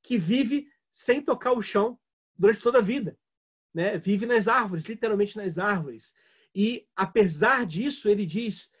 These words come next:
"Viver nas árvores não me tornou mais distante do chão, ao contrário, eu em-, passei a encarar as pessoas que moram no chão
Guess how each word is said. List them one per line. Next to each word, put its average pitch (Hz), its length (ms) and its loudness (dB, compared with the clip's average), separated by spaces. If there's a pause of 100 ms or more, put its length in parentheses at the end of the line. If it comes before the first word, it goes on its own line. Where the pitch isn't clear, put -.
(400)
"Viver 190 480 2
nas 208 240 0
árvores 220 400 2
não 226 100 2
me 247 100 -6
tornou 214 400 2
mais 214 280 -2
distante 240 540 0
do 208 140 -10
chão, 233 380 -6
ao 208 100 0
contrário, 214 580 -2 (260)
eu 196 140 6
em-, 220 120 4
passei 196 400 -2
a 226 40 -2
encarar 190 480 -4
as 165 100 -10
pessoas 180 520 0
que - 100 -14
moram 170 280 -8
no 156 60 -4
chão 202 320 -6